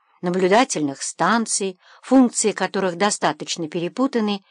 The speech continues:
и расплывчаты. Бен и Тереза всё ещё искали глазами институт, когда машина остановилась у здания, ничем не отличавшегося от десятков других. Альфредо открыл перед ними дверцы.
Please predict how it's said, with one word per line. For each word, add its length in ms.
и 80
расплывчаты. 840
Бен 460
и 80
Тереза 580
всё 220
ещё 220
искали 380
глазами 640
институт, 680
когда 280
машина 460
остановилась 720
у 40
здания, 560
ничем 360
не 100
отличавшегося 920
от 200
десятков 560
других. 580
Альфредо 580
открыл 420
перед 340
ними 220
дверцы. 640